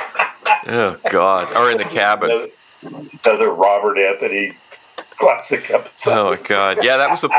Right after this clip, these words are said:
Speaker 1: yeah, that was cool. That was a cool place. Had to run the generator, so you had electricity.
Speaker 2: Yeah,
Speaker 1: I
Speaker 2: it was
Speaker 1: remember
Speaker 2: bad.
Speaker 1: that.
Speaker 2: I, I drove back there not too long ago.
Speaker 1: Yeah.
Speaker 2: I, I couldn't find it. I think they probably, that place probably got torn down.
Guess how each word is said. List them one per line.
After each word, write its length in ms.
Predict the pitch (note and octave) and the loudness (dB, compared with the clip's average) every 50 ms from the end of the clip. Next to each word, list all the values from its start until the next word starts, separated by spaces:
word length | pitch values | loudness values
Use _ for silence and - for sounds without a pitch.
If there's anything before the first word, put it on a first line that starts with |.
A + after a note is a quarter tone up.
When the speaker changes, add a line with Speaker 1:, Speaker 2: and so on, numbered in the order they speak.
| - - | 0 2
Speaker 1:
yeah, 400 | - C3 D3 C#3+ A#2 D2 E2+ - - | 2 2 2 2 2 0 -4 -6 -2
that 120 | - D#3 - | -2 -2 -2
was 160 | B3 B3+ - | -2 -6 -4
cool. 360 | - - F#3 F3+ F3+ F3 D#3+ - | -2 0 0 2 2 2 0 0
That 120 | - D3 B2+ | -2 -2 -2
was 100 | D3+ - | -2 -4
a 20 | |
cool 180 | - - D#3 D#3 | -2 -2 -2 -2
place. 320 | - - C#3 C3 A#2+ A2 | 0 0 0 0 0 0
Had 140 | B2 A2+ A#2 | 0 0 0
to 60 | A#2+ | 0
run 200 | A2+ A2+ A#2 A#2+ | 0 2 0 0
the 80 | A#2+ A2+ | 0 -2
generator, 640 | G#2+ A2 A2 G#2+ G#2+ G#2+ G#2+ A2 A2 A2+ A2+ A#2 A#2 | -2 0 0 0 2 2 2 2 2 2 0 0 -2
so 140 | A#2 - G2 | -2 -2 0
you 80 | G2+ | 0
had 100 | G2+ F#2 | 0 2
electricity. 880 | F#2 F#2+ F#2+ F#2+ - - - G#2 G2+ - G#2+ G2+ G#2 G2+ G2+ G#2+ G#2 G#2 - - - - - _ _ _ _ _ - - - _ - - - - - | 2 2 0 0 -2 -2 -2 -2 -2 -2 -2 -2 0 -2 -2 -4 -6 -10 -18 -20 -20 -20 -20 _ _ _ _ _ -20 -20 -20 _ -20 -20 -20 -10 -2
Speaker 2:
Yeah, 160 | A#2 A2 G2 | 2 2 2
Speaker 1:
I 140 | F#2+ F#2+ F#2 | 4 2 0
Speaker 2:
it 100 | G2 G#2+ | 0 0
was 80 | G2+ - | 0 -2
Speaker 1:
remember 160 | F#2 G2 - | 0 2 2
Speaker 2:
bad. 580 | G#2 G#2 G2+ G2+ G2+ - - - - - - | 4 4 2 2 0 0 0 0 -2 -4 -6
Speaker 1:
that. 20 | - - - - - - - - - - | -12 -16 -14 -10 -4 -4 -4 -4 0 2
Speaker 2:
I, 60 | C3+ D3 E3 | 2 2 2
I 20 | E3 | 2
drove 320 | F3+ G3+ A3+ A3+ G#3+ - | 0 2 2 2 0 0
back 340 | - C3+ C3+ B2+ B2+ - - | 0 2 2 2 0 -2 -2
there 340 | A2+ G2 F#2+ F#2+ F#2+ F#2 F2+ - - - - - - | 0 0 0 0 -4 -6 -10 -14 -20 -20 -18 -8 -2
not 240 | A2+ G#2+ G#2 G#2 | 0 0 0 0
too 120 | - A2 G2+ | -4 -6 -2
long 240 | G2 G2 A2 A2 G#2 | 0 0 0 0 -2
ago. 340 | F2 E2 - D#2+ E2+ F2+ - - - - - | -4 -6 -6 -6 -6 -8 -10 -14 -12 -4 -2
Speaker 1:
Yeah. 200 | G#2+ G#2+ G2+ F#2+ | 0 2 2 2
Speaker 2:
I, 240 | G2+ - G#2 A2 G#2 | 0 0 0 0 -2
I 20 | |
couldn't 260 | G#2 - G#2+ G2 E2+ | -2 -2 -8 -8 -6
find 360 | - - F#2 E2+ E2 E2 E2+ | -2 0 0 0 0 -2 -2
it. 140 | F2+ F2+ F2 G2 | -2 0 2 2
I 120 | F#2+ F#2 | 0 0
think 220 | - - G#2+ - | 0 -4 -6 -2
they 80 | - F2 | -2 -4
probably, 380 | - - - F2 F2+ F#2 F#2 - | -2 0 0 0 0 0 -2 -2
that 160 | G2 F2+ - | -4 -4 0
place 200 | - G2+ F2+ - | 0 -2 -2 -2
probably 220 | - - F2 E2+ F2 | -2 -2 -2 -2 -2
got 200 | E2 E2 - - | -4 -4 -4 -4
torn 240 | - - E2+ D#2+ - | -4 -4 -4 -4 -4
down. 260 | - E2 E2+ E2+ E2+ | -6 -4 -4 -4 -6